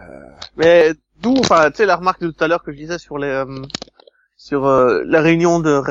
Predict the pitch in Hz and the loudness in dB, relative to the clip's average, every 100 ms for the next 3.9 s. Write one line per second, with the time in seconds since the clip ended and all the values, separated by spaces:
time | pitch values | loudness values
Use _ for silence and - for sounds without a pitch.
0 | 151 151 147 156 175 151 139 151 247 226 | -2 0 0 2 2 0 -2 -4 -6 -8
1 | - 110 139 104 69 _ 170 - 190 214 | -12 -10 -8 -8 -10 _ -12 -10 -4 0
2 | 180 165 170 226 370 220 - 262 - 185 | 2 2 -2 -2 -4 -4 -4 -4 -2 2
3 | 175 247 349 190 175 - 165 151 151 | 2 2 -2 0 0 0 -2 -2 -2